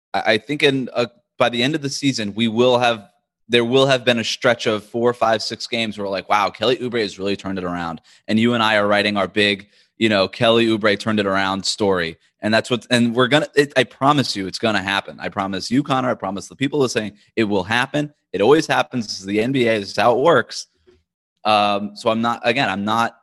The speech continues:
I'm not all that concerned. I'm not. And, and to your point, the stakes really aren't high when it comes to Oubre.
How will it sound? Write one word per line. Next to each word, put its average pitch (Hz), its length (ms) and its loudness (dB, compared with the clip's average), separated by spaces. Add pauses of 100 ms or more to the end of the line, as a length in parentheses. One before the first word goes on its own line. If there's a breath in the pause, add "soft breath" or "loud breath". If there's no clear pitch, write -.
I'm 110 100 -2
not 160 160 0
all 139 100 4
that 127 180 4
concerned. 113 560 -8 (220)
I'm 104 140 0
not. 104 280 2
And, 107 120 -2
and 117 260 -2
to - 80 -6
your 156 100 -2
point, 143 340 -6 (840)
the 143 80 -2
stakes 202 340 0
really 143 160 4
aren't 120 220 0
high 117 180 4
when 113 120 -2
it 107 60 -8
comes 107 220 -6
to 92 140 -8
Oubre. 98 400 -2